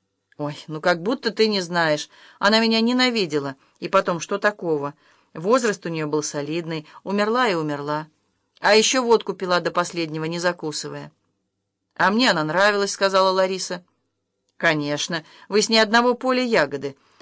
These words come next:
Лишь бы другим жизнь испортить», возмутилась Лена. Ей явно не хватало скандала, как было при тете Тоне.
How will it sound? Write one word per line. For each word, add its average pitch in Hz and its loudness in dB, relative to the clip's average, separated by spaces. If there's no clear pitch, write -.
Лишь 247 0
бы 254 0
другим 262 0
жизнь 160 -4
испортить», 151 -6
возмутилась 156 -4
Лена. 151 -6
Ей 135 -8
явно 147 0
не 151 -2
хватало 160 0
скандала, 147 -4
как 240 2
было 269 4
при 262 0
тете 240 0
Тоне. 131 -8